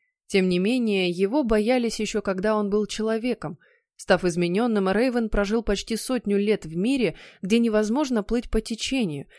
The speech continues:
где каждый день может стать последним в случае ошибки. Ванессе стало не по себе. Слишком мало информации, слишком много игроков. Серьёзных игроков, с которыми ей предстоит вести дела.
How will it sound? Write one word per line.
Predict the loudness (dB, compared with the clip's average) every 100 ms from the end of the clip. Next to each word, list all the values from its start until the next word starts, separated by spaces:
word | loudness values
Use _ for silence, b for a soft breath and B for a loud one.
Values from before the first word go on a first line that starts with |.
| b -2
где | 0
каждый | 2 0 0 -4
день | 0 0 2
может | -2 -4
стать | -4 -2 -2
последним | -4 -4 -2 -2 -2
в | -4
случае | -4 -4 -2 -4
ошибки. | -2 -6 -4 -6 -6 -10 -16 b b b _ _
Ванессе | 0 2 2 0 -2
стало | -2 0 2
не | 0 0
по | -2
себе. | -2 -4 -2 -4 -6 _ _ _ -14
Слишком | 0 0 2 0 2
мало | 4 2 2 -2
информации, | -2 -2 0 0 -2 -2 -2 -4 b b
слишком | -4 -4 -2 0 2
много | 2 0 0 0
игроков. | -2 -4 -4 -8 -8 -20 _ _
Серьёзных | -4 0 2 4 2 2 -2
игроков, | -2 0 0 2 2 2
с | 0
которыми | 0 0 0 0
ей | -2 -4
предстоит | -2 -4 -4 -4 -4 -4
вести | -6 -6 -8
дела. | -4 -2 -2 -4